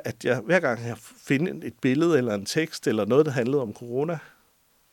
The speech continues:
så har jeg gemt det i sådan en mappe. Og så på et eller andet tidspunkt skal jeg sortere i den og, og få et overblik over, hvad det er, jeg egentlig har samlet sammen. Der er både danske og amerikanske,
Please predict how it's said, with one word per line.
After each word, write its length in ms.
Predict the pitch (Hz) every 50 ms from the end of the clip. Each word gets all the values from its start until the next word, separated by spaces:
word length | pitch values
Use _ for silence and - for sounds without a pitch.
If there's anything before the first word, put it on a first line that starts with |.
| _ _ _
så 180 | - - - 160
har 60 | 151
jeg 120 | 131 -
gemt 300 | - 123 107 - - -
det 80 | 117 107
i 80 | 98
sådan 220 | - - 135 107 98
en 240 | 87 87 87 95 104
mappe. 280 | 101 101 117 131 -
Og 140 | 120 - -
så 100 | - 143
på 100 | 127 165
et 20 |
eller 140 | 170 165 175
andet 120 | 175 175 -
tidspunkt 340 | 202 190 - 180 160 143
skal 160 | - - - 131
jeg 80 | 117
sortere 400 | - - 120 - - 202 160 131
i 20 | 123
den 260 | 120 123 131 143 - _
og, 120 | - 123 -
og 340 | 98 95 - - 120 113 -
få 120 | - 147
et 100 | 127 -
overblik 540 | - - 123 143 156 160 - 143 135 131 -
over, 180 | - 131 127
hvad 140 | 113 117 113
det 180 | 120 123 123 127
er, 80 | 135
jeg 180 | 147 147 143 131 - -
egentlig 280 | 180 165 143 113 107
har 60 | 104
samlet 380 | 107 - - 107 104 107 104 -
sammen. 280 | - 123 123 117 110 110
Der 100 | 127 117
er 60 | 113
både 200 | - 139 120 110
danske 440 | - 139 123 131 151 - - - 113
og 140 | 107 104
amerikanske, 960 | 101 101 101 101 - 165 180 170 156 - - - 135 131 123 120 120 117 113